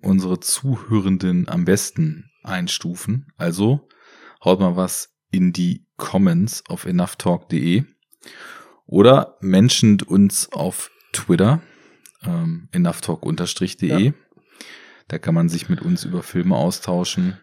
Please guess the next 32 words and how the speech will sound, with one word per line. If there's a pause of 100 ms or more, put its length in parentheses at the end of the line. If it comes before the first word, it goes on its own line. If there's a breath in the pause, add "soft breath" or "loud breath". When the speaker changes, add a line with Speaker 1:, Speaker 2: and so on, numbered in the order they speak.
(340)
Speaker 1:
und
sagen,
wie
doof
oder
wie
toll
wir
sind. (880 soft breath)
Und
all
das
ist
gern
gesehen. (960 soft breath)
Speaker 2:
Und
wenn's
richtig
geil
ist,
dann
lesen
wir
euren
Kommentar
auch
vor. (1000 loud breath)
Speaker 1:
Like
the
guy, (760 soft breath)
der
den